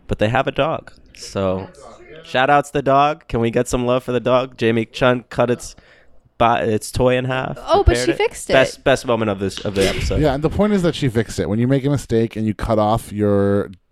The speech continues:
Speaker 3: friend's dog's toy in half when teleporting them to a different dimension, put it back together.
Speaker 1: Well, that's the old saying, too. Never, uh,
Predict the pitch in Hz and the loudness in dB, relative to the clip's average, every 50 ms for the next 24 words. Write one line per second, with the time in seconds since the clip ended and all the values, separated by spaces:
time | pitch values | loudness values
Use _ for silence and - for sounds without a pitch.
0 | _ _ - - _ - - - 117 113 110 110 110 104 - 110 104 101 101 101 | _ _ -20 -20 _ -4 0 2 4 4 2 0 -2 -2 0 0 2 2 2 0
1 | 101 101 - - - - 107 104 104 101 98 101 101 98 - - - - - - | 0 -2 -6 -16 -8 -4 -2 0 2 2 2 0 0 -2 -4 -10 -20 -20 -20 -10
2 | - - 113 104 95 113 110 107 113 - - 104 101 - - _ _ _ - - | -6 -4 -4 -2 0 0 0 0 0 0 0 -2 -2 -2 -8 _ _ _ -2 0
3 | 117 113 104 - 117 110 110 107 107 104 - - 95 87 101 92 104 104 117 101 | 0 0 0 2 2 2 2 2 0 -2 -2 -4 -2 -2 -2 -2 -2 -2 -2 -2
4 | 92 92 90 - 98 95 92 92 - _ _ _ _ - - 113 107 101 - 98 | -2 -2 -2 -2 -2 -2 -2 -4 -6 _ _ _ _ -4 -2 0 0 0 0 -2
5 | 90 87 - - 101 - 90 117 117 113 120 123 123 - - - 120 110 107 104 | -2 -4 -4 -8 -6 -4 -2 -2 0 2 2 2 0 0 -2 0 2 2 2 2
6 | - - 117 110 101 101 - - 117 110 98 101 101 101 95 107 101 98 98 95 | 2 0 0 0 0 -2 -2 0 0 2 2 2 0 0 2 2 2 2 2 0
7 | 95 92 92 92 | 0 -2 -4 -6